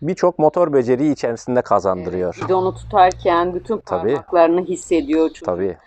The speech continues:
Speaker 2: Pedala bastığında ayaklarını hissediyor. Rüzgarı, e, hissediyor ve mutlu, mutlu oluyor.
Speaker 1: Tabii. Bizim Türkiye'de bir yanılgı var.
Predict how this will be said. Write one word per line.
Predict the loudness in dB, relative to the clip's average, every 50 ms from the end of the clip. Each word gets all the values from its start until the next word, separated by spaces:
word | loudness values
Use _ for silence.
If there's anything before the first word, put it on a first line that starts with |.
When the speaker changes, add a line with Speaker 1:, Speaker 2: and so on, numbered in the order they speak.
| _ -20 -20 _ 0
Speaker 2:
Pedala | 2 2 4 4 4 4 4 2 4
bastığında | 4 4 4 2 -2 -8 _ -4 -2 0 0 0 2 4 4
ayaklarını | 4 4 2 2 2 2 2 2 0 0 0 0 0 0 0 -2 -6
hissediyor. | -6 -8 -10 -12 -14 -10 -6 -2 -2 -2 -2 -2 -4 -2 -2 0 -2 -2 -4 -8 -12 -20 -20 -20 -20 -20 -20 -20 -20 -20 -20 -16 -6 0
Rüzgarı, | 0 0 0 2 2 4 4 6 6 6 6 6 6 4 0 _ _ _ _ _ _ _ _ _ _ _ _ -2
e, | 0 0 2 2 0 0 -2 -2 -4
hissediyor | -4 -4 -4 -2 -2 -2 -4 -2 0 0 0 0 0 -2 -2 0 0 2 2 2 2 0 -2 -8 _ _ _ _ _ _ _ _ _ _ -2
ve | 0 0 2 2
mutlu, | 4 2 2 0 -2 -10 -14 -10 -4 2 4 6 6 6 6 2 -4 -12 _ _ _ _
mutlu | -6 -6 -6 -6 _ -4 0 2
oluyor. | 2 2 0 -2 -4 -6 -6 -2
Speaker 1:
Tabii. | -2 -2 0 0 -2 -6 -6 -10 _ _ _ _ _ _ _ _ _ _ _ _ _ -8
Bizim | -6 -4 -2 -4
Türkiye'de | -2 -2 -4 -2 2 2 2 4 4 2 2
bir | 2
yanılgı | 2 2 4 4 4 2 2 2 2 4
var. | 4 4 4 2 -2 -12 -20